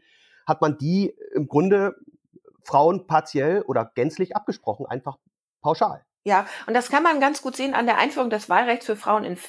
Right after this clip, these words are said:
Speaker 2: in Island neunzehnhundertfünfzehn. Da durften
Speaker 1: Mhm.
Speaker 2: nämlich Frauen ab dem vierzigsten Lebensjahr wählen. Und
Speaker 1: Ach, das
Speaker 2: dann
Speaker 1: ist ja nett.
Speaker 2: sollte das Wahlalter sukzessive abge-, ähm,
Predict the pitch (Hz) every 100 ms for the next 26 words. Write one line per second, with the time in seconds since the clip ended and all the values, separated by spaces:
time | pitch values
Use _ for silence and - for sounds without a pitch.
0 | - 180 185 240 392 190 175 170 160 165
1 | 170 - 180 175 - - 165 240 392 -
2 | - - - 214 240 294 - 240 233 240
3 | - 226 254 - 214 208 208 277 277 262
4 | - 220 254 269 - 170 156 151 165 156
5 | 135 - _ _ _ _ _ - 220 214
6 | 247 254 262 277 277 233 254 220 190 202
7 | 247 - 359 254 220 311 285 269 262 208
8 | - - - 233 202 190 - 180 185 185